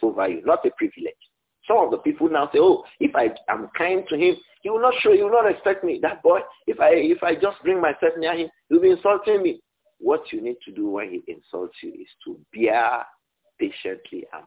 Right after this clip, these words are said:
persevere. That should not stop you from being kind and nice to the members of your family. It means we don't have a reason not to show kindness to our family members. We don't have a reason. We don't have an excuse. May Allah protect all of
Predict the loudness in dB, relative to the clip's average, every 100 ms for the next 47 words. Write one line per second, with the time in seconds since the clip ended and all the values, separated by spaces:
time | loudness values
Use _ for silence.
0 | _ -20 -16 -14 -10 -10 -12 _ _ -8
1 | -8 -8 -16 -12 -12 -14 _ -10 -10 -18
2 | -20 -20 -20 -16 -16 -18 -14 -14 -14 -18
3 | _ _ _ -18 -14 -12 -14 -16 _ -16
4 | -14 -14 -14 -14 -14 -14 -16 -12 -12 -12
5 | -18 -20 _ -20 -16 -12 -12 -14 -14 -12
6 | -10 -10 -10 -10 -12 -12 -14 -14 -12 -10
7 | -12 -12 -12 -8 -8 -8 -10 -10 -12 -12
8 | -12 -12 -14 -14 -14 -16 -20 _ _ _
9 | -8 2 4 6 4 0 -4 -10 -6 0
10 | 2 4 2 -2 -6 -12 -14 -14 -16 _
11 | -20 _ _ _ _ -16 -8 -6 -6 -6
12 | -8 -6 -8 -6 -6 -6